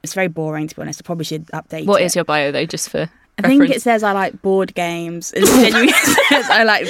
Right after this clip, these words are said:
Speaker 1: board games.
Speaker 2: Yeah, really not kinky.
Speaker 1: And then it says walking my, and walking my dog, and then in brackets, not a euthemism. So I feel it's
Speaker 2: Oh.
Speaker 1: very clear that I'm wholesome.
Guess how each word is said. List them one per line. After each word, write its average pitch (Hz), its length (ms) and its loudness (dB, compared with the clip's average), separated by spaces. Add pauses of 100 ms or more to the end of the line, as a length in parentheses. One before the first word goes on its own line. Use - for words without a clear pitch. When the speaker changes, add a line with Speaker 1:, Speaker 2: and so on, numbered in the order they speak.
(340)
Speaker 1:
board 302 160 0
games. - 880 -4
Speaker 2:
Yeah, 190 320 4
really 170 280 2
not 175 180 2
kinky. 185 380 -4
Speaker 1:
And 233 140 4
then 247 200 6
it 220 120 -2
says 214 200 2
walking 208 420 0
my, 190 120 -8
and 190 180 0
walking 226 300 0
my 196 140 2
dog, 180 400 0
and 190 120 -2
then 185 80 -2
in 185 100 -4
brackets, 185 380 -4
not 180 440 -4
a 170 60 -4
euthemism. 156 720 -10
So 247 320 2
I 208 120 4 (140)
feel 247 100 4
it's 226 100 0
Speaker 2:
Oh. 202 40 -6
Speaker 1:
very 233 500 2
clear 175 480 -2
that 180 120 -4
I'm 185 160 0
wholesome. 180 600 -4